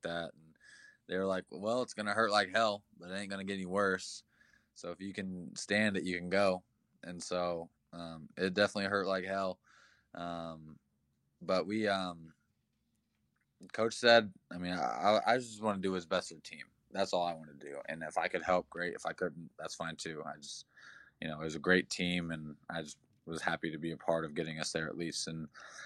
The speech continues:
when the doctors told me it wouldn't make anything worse, and Coach Crean had a lot of faith in me to facilitate and still be in the right place on defense and still, you know, make a difference in the game, uh, it, it, it gave me a lot of confidence as a player to have a coach that had that much belief in me,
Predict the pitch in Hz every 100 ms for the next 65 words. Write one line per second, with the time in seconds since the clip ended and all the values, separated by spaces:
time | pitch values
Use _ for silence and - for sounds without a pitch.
0 | - - _ 87 90 92 92 - 90 90
1 | 90 90 90 87 87 95 85 87 90 -
2 | 85 90 85 - 90 90 87 87 82 -
3 | 87 - 90 87 90 92 - 80 - -
4 | 90 90 - 92 82 - 92 87 90 87
5 | 87 87 - 87 87 87 82 87 85 90
6 | 92 95 - 82 - 90 85 82 _ -
7 | - _ - 85 82 85 92 82 87 87
8 | 95 - 85 78 76 80 85 95 - _
9 | _ _ _ - - 82 80 90 101 98
10 | 98 101 98 101 104 92 95 92 85 85
11 | - 87 87 85 80 80 78 - - 85
12 | 82 82 - - - - _ 85 85 82
13 | - 87 80 - 80 80 82 - 85 82
14 | - 78 85 80 85 87 - 87 92 95